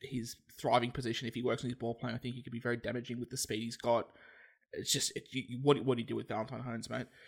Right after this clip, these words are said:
Um, the Sh-, the Sharks twenty-four, the Broncos sixteen. The Broncos put up a fight in this one. The Sharks just probably, uh, a little bit too much class across the pitch. Braden Trindle,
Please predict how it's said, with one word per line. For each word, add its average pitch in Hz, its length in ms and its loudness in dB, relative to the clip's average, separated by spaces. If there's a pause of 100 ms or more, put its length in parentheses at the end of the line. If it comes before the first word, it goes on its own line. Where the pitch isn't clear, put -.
(160)
Um, 151 320 10 (180)
the 165 140 2
Sh-, - 220 2
the 165 100 4
Sharks - 440 8
twenty-four, 170 760 4
the 127 160 0 (200)
Broncos 127 540 2 (100)
sixteen. 127 720 -2
The 135 60 -2
Broncos 175 300 2
put 160 100 6
up 160 60 2
a 151 40 -8
fight 147 240 10
in 127 60 2
this 139 160 -4
one. 143 200 4
The 131 80 -2
Sharks 127 380 4
just - 220 -4
probably, 127 400 -2 (400)
uh, 92 140 0
a 123 80 6
little 127 160 6
bit 107 180 2
too - 260 0
much 127 240 0
class 120 340 4
across 120 200 -2
the 127 100 -4
pitch. - 320 -2
Braden 117 240 4
Trindle, 117 420 -2